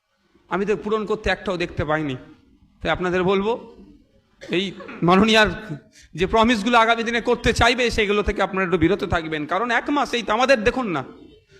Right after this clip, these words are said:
আনিস খানের কথা দেখুন না, স্বপ্নদ্বীপের কথা দেখুন না, ফাইজানের কথা দেখুন না, উত্তম মান্ডিরটা দেখুন না, কি কথাগুলো বলেছিল যে বিচার হয়ে যাবে,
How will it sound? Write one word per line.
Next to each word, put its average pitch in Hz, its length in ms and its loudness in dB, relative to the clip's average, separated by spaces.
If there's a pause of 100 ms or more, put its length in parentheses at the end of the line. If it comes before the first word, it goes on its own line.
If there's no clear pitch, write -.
(160)
আনিস 302 260 2
খানের 359 220 4
কথা 330 180 4
দেখুন 302 260 2
না, 185 460 -8 (420)
স্বপ্নদ্বীপের 349 600 4
কথা 330 200 4
দেখুন 311 240 2
না, 196 200 -2 (440)
ফাইজানের 330 480 6
কথা 359 240 6
দেখুন 339 260 2
না, 240 260 0 (360)
উত্তম 339 360 2
মান্ডিরটা 370 480 4
দেখুন 349 320 4
না, 254 220 4 (420)
কি 311 120 -2
কথাগুলো 302 420 6
বলেছিল 208 500 0 (440)
যে 214 100 -2
বিচার 269 320 4
হয়ে 233 240 4
যাবে, 170 280 0